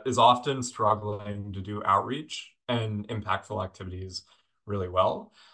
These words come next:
Um, so I'm really happy to introduce you to this. Um, this, the Organizer Lab, it is in its second iteration right now, and we're about to finish it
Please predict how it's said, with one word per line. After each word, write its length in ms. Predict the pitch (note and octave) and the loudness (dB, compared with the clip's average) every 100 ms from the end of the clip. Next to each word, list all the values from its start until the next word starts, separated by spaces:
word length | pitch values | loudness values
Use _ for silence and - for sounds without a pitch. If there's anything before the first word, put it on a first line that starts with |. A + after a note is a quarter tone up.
| - A#2+ | 0 6
Um, 280 | A2 G#2 | 6 6
so 120 | G#2 A#2+ | 2 2
I'm 120 | B2 | 2
really 240 | D3 E3+ | -2 -2
happy 280 | D#3 C3 C#3 | -2 -2 -2
to 80 | B2 | -6
introduce 500 | G#2+ G2+ G2 F#2+ - | -6 -6 -4 -2 -2
you 100 | G2 - | -4 -10
to 180 | G2+ G#2+ | -10 -4
this. 440 | A2+ G2 - - _ _ _ _ | -4 -4 -6 -10 _ _ _ _
Um, 480 | B2 A#2 A2 G#2+ G2+ - | 6 6 4 -2 -6 -8
this, 580 | A#2+ G#2 C#3 C#3+ - - - | -4 2 2 2 -6 -10 -10
the 160 | B2 B2+ | 0 2
Organizer 580 | C3 B2+ C#3 C3 C#3 B2 | 4 4 2 0 0 2
Lab, 360 | A2+ A2+ G#2 A2 | 4 2 -2 -2
it 240 | A2+ - - | -4 -4 -8
is 200 | A#2 G#2+ | -6 -4
in 100 | A2 | -4
its 220 | G#2+ - | -6 -4
second 420 | - G#2+ B2 B2 | 0 0 0 -2
iteration 680 | B2 A2 G2 G2 - C3+ B2+ | 2 2 2 0 -4 -4 -2
right 240 | B2+ C3+ - | 0 0 0
now, 340 | C#3+ D#3+ E3+ | 2 4 4
and 180 | B2 G#2+ | 2 -2
we're 100 | F#2+ | -4
about 320 | F#2+ G2 - | -2 -4 -2
to 100 | G#2+ | -6
finish 380 | - G2+ G#2+ - | -6 -6 -6 -6
it 140 | F#3+ | -8